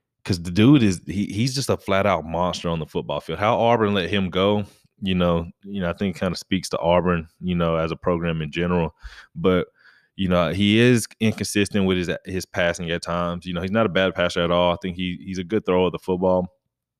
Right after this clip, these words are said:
but he definitely has to improve, you know, accuracy and things like that. But the raw tools are there, and that's why people are so excited about Malik Willis. Um,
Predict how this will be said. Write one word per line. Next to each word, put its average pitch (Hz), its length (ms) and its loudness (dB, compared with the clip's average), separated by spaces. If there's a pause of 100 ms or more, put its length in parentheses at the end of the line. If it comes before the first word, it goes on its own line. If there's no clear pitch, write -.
(420)
but 95 220 0
he 92 160 -2
definitely 95 320 0
has 87 140 0
to 95 80 -2
improve, 90 420 -2
you 90 80 -2
know, 82 160 -2
accuracy 85 760 -4
and 76 160 -12
things 85 220 -6
like 78 200 -4
that. 80 180 0
But - 100 -18
the 85 100 -4
raw 87 300 4
tools 98 320 -2
are 80 140 -2
there, 82 140 0
and 85 100 -4
that's 101 200 0
why 107 140 2
people 98 340 -6
are 87 80 -2
so 87 200 -6
excited 85 380 -2
about 80 320 0 (420)
Malik 92 340 0
Willis. 78 400 -2 (460)
Um, 85 480 -2